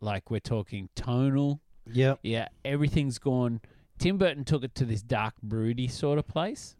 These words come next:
Speaker 2: Yet still cartoonish in essence.
Speaker 1: Yes.
Speaker 2: Like, still a very, well, it's like, um, it's never a dark, dark place. You know
Speaker 1: No.
Speaker 2: what I mean?
Speaker 1: No, there
Speaker 2: It's
Speaker 1: is
Speaker 2: not devoid of light. It's actually,
Speaker 1: That's
Speaker 2: it's
Speaker 1: right.
Speaker 2: very, it's, yeah, it's camp.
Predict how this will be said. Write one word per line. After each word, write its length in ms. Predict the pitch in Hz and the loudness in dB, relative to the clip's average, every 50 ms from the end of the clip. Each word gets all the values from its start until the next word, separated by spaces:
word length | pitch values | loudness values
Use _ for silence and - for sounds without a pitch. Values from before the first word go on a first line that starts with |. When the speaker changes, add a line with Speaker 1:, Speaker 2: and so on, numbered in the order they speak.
| - _ - | -20 _ -4
Speaker 2:
Yet 300 | 151 147 175 196 - - - - | 2 4 4 4 4 0 -6 -12
still 320 | - - - - 196 196 190 | -8 -8 -4 0 2 0 2
cartoonish 640 | - - 175 147 - - 147 135 123 104 - - | 2 2 2 2 2 2 2 2 2 2 0 -2
in 100 | 110 98 | -2 -2
essence. 280 | 101 101 - 123 127 143 | -2 -2 0 2 4 4
Speaker 1:
Yes. 140 | 151 147 123 | 6 6 4
Speaker 2:
Like, 120 | 113 - | 4 2
still 320 | - - - 180 165 143 | -2 2 4 4 4 4
a 60 | 135 127 | 4 4
very, 440 | 117 139 147 143 139 127 117 117 107 | 4 6 6 6 6 6 4 4 2
well, 260 | 135 143 139 143 - | 2 4 4 4 2
it's 300 | 123 131 - - - - - - - - - - - _ _ - - - | 0 -4 -4 -4 -8 -12 -14 -18 -20 -20 -20 -20 -20 _ _ -14 -6 -2
like, 260 | 117 113 110 - - - | 0 0 0 -2 -4 -2
um, 480 | 117 120 113 107 92 82 78 69 57 - _ _ - - - - | 0 2 2 0 0 -4 -8 -10 -12 -18 _ _ -20 -20 -10 -2
it's 240 | 127 131 127 113 113 | 0 0 0 0 2
never 280 | 123 147 160 147 151 135 | 2 2 4 4 4 2
a 80 | 117 107 - - | 2 0 -2 0
dark, 340 | - 120 117 127 131 123 - _ - | 0 2 4 4 2 0 -2 _ -4
dark 340 | - 117 90 85 82 - - - | -2 0 0 0 -2 -6 -8 -10
place. 500 | - - 80 76 - - - - - - | -8 -6 -6 -6 -8 -12 -14 -16 -14 -6
You 80 | - 143 | 0 2
know 160 | 156 165 160 143 | 4 6 6 6
Speaker 1:
No. 40 | |
Speaker 2:
what 80 | 120 110 | 4 4
I 40 | 101 | 2
mean? 120 | 127 - - - _ - - | 0 -2 -6 -12 _ -14 -6
Speaker 1:
No, 280 | 147 170 180 180 175 175 | 0 2 2 4 4 4
there 200 | 180 190 196 196 | 4 4 6 6
Speaker 2:
It's 120 | 208 220 | 6 6
Speaker 1:
is 60 | 226 185 | 6 6
Speaker 2:
not 180 | 170 160 - - | 6 6 6 4
devoid 480 | 151 123 113 113 139 147 147 151 143 | 4 4 4 6 6 8 8 8 8
of 140 | 147 123 107 | 6 4 4
light. 320 | 120 120 123 110 101 101 | 4 2 2 2 2 2
It's 160 | 131 127 - 156 | 2 2 2 2
actually, 240 | 139 - - 190 | 0 2 2 4
Speaker 1:
That's 120 | 196 190 - | 4 4 4
Speaker 2:
it's 140 | 202 208 196 | 4 4 6
Speaker 1:
right. 80 | 160 | 6
Speaker 2:
very, 240 | 165 156 143 135 107 | 6 6 4 2 2
it's, 300 | 101 147 - - - - | 0 -2 -2 -2 -2 0
yeah, 180 | 151 123 90 - - | 2 2 2 0 -2
it's 260 | 135 - - - - _ _ - | -4 -6 -6 -8 -20 _ _ -6
camp. 400 | - - 170 143 113 90 - - | -2 0 2 2 2 0 -2 -6